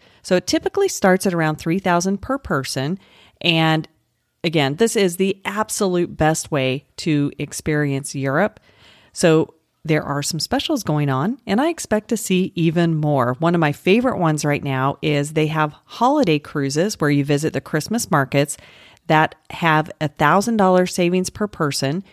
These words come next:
You get complimentary stateroom upgrades. So instead of being maybe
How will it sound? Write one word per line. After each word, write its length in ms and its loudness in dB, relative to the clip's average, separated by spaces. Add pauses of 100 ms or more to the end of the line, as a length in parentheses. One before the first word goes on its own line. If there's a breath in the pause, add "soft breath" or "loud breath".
(220 soft breath)
You 120 -4
get 260 -2
complimentary 720 0
stateroom 560 0
upgrades. 540 -2
So 140 0
instead 320 0
of 140 -2
being 340 0 (320 soft breath)
maybe 380 2